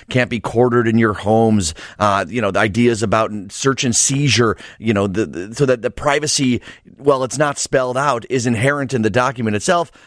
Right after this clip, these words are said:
Other people say, no, if, if they wanted a right to privacy, they would have spelled it out, or, or you can spell it out with the constitutional amendment.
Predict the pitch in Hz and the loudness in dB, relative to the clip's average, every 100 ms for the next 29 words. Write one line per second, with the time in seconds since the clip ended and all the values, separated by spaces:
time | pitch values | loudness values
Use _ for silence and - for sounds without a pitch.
0 | _ - 208 208 202 220 185 185 285 - | _ -2 0 -2 -4 -2 0 0 0 -2
1 | 131 - 147 160 147 139 220 208 170 - | -2 0 2 0 0 0 0 -2 -4 0
2 | 147 143 190 190 127 165 233 349 - 131 | 0 2 -2 -2 0 0 0 -4 -2 -2
3 | 131 - - - 156 165 165 - - 165 | -2 -6 -14 -2 0 2 0 -2 0 0
4 | 175 165 156 202 226 117 110 143 139 127 | 0 -2 -2 -2 0 0 2 2 2 2
5 | 180 196 151 - 170 170 175 143 151 - | 0 0 -2 0 0 2 0 0 -4 -2
6 | 160 - 147 147 131 123 202 147 | -2 -2 -6 -4 0 2 2 0